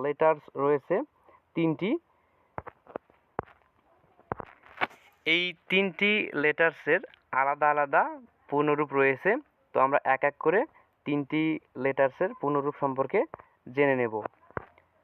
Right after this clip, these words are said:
সিআইডি এর প্রথম যে লেটারটি রয়েছে তা হলো সি। এই সি এর ফুল ফর্ম হচ্ছে ক্রিমিনাল, ক্রিমিনাল, এবং এই ক্রিমিনালের বাংলা অর্থ হচ্ছে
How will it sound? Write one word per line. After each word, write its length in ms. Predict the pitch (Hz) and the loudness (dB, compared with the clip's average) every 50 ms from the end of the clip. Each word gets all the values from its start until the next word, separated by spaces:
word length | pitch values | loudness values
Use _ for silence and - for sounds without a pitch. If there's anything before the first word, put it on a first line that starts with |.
| _ _ _ _ _ - | _ _ _ _ _ -20
সিআইডি 720 | - - 190 196 214 - - - 139 143 147 143 135 165 156 | -10 -6 -6 -4 -4 -6 -4 0 0 0 0 -2 -4 -4 -2
এর 120 | 147 160 226 330 - _ _ _ _ _ _ _ | 0 -2 -2 -4 -10 _ _ _ _ _ _ _
প্রথম 420 | 151 160 170 - - 180 196 196 196 196 180 | 0 0 0 0 0 2 2 2 2 0 -6
যে 180 | 151 147 156 160 160 160 156 - - - | -4 -2 0 0 2 0 -2 -6 -10 -4
লেটারটি 460 | 127 139 131 - 151 151 - - 151 | -4 -4 0 0 -2 -2 0 -4 -4
রয়েছে 340 | 143 143 139 131 - - 170 202 330 - _ _ _ _ _ - | 0 0 0 0 0 -2 -2 -2 -2 -6 _ _ _ _ _ -2
তা 60 | 131 | 0
হলো 220 | 131 135 135 131 165 240 294 - _ _ - | 0 0 0 0 0 0 -2 -8 _ _ -20
সি। 200 | - - 143 135 107 87 - _ _ _ - _ _ _ _ _ _ | -10 -8 -6 -6 -6 -8 -12 _ _ _ -20 _ _ _ _ _ _
এই 140 | 135 143 151 143 - | -4 -4 -4 -6 -8
সি 180 | - - - 185 190 170 | -12 -8 -6 -2 0 0
এর 120 | 170 202 254 - | 0 0 -4 -8
ফুল 180 | - - 151 156 - | -4 -2 -2 -2 2
ফর্ম 180 | - 165 160 160 | 2 2 2 2
হচ্ছে 280 | 160 151 - _ - 190 302 - _ _ _ _ _ _ _ | 0 -4 -4 _ -4 -4 -4 -4 _ _ _ _ _ _ _
ক্রিমিনাল, 500 | - - 196 190 180 170 156 139 117 107 101 110 117 _ _ _ _ _ _ _ _ _ _ _ _ _ | -4 0 0 2 2 2 2 2 0 0 -2 -10 -16 _ _ _ _ _ _ _ _ _ _ _ _ _
ক্রিমিনাল, 520 | - 180 185 185 180 170 156 135 117 110 101 104 117 _ _ _ _ _ - _ _ _ _ _ _ | -2 0 0 2 2 0 2 0 0 -2 -4 -8 -16 _ _ _ _ _ -20 _ _ _ _ _ _
এবং 220 | 170 180 175 165 170 165 - | 0 2 4 4 2 2 -2
এই 160 | - 147 147 135 - _ | -4 -4 -4 -6 -10 _
ক্রিমিনালের 600 | - - 190 185 190 196 196 185 165 156 170 208 - - _ _ _ _ _ _ - | -6 -2 -2 0 0 2 2 2 2 2 2 0 0 -8 _ _ _ _ _ _ -18
বাংলা 440 | 117 113 139 143 147 156 165 170 160 156 | -6 0 0 0 2 2 0 4 4 4
অর্থ 160 | 156 - - - | 4 2 0 -2
হচ্ছে 340 | 165 151 160 160 - - 190 | 0 0 0 -4 -2 -2 -2